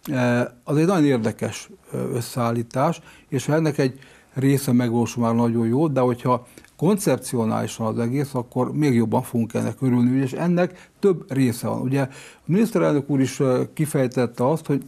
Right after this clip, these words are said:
továbbra is prioritás, ö, a, a magántulajdon. Ö,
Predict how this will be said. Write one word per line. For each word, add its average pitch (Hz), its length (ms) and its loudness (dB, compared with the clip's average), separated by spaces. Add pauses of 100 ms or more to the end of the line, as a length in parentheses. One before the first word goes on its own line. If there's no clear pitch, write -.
(160)
továbbra 170 380 2
is 120 100 -2
prioritás, 123 920 0 (520)
ö, 120 420 0 (720)
a, 120 580 -2
a 123 40 -2
magántulajdon. 123 920 -2 (920)
Ö, 120 300 0